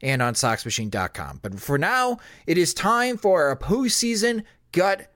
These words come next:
predictions. The bracket is out. If you go to M L B dot com, they're actually having a bracket challenge for prizes. So it's just like March Madness, and I had a feeling this is the direction that Major League Baseball wants to go down. So let's go ahead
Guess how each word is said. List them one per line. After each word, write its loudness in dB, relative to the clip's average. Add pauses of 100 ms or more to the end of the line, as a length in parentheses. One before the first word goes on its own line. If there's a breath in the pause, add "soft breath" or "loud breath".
predictions. 0
The -2
bracket -2
is 2
out. -2
If -8
you -2
go 4
to 0
M -2
L 4
B 0
dot 0
com, 0
they're 0
actually -2
having 0
a -4
bracket -2
challenge -4
for -2
prizes. -2 (340 loud breath)
So 2
it's 0
just 0
like 2
March 0
Madness, 0
and -6
I 0
had 2
a 2
feeling 2
this -2
is -6
the -4
direction -2 (340 loud breath)
that 0
Major 2
League 4
Baseball 2
wants -2
to 0
go 2
down. 0 (420 soft breath)
So -2
let's 2
go 0
ahead 2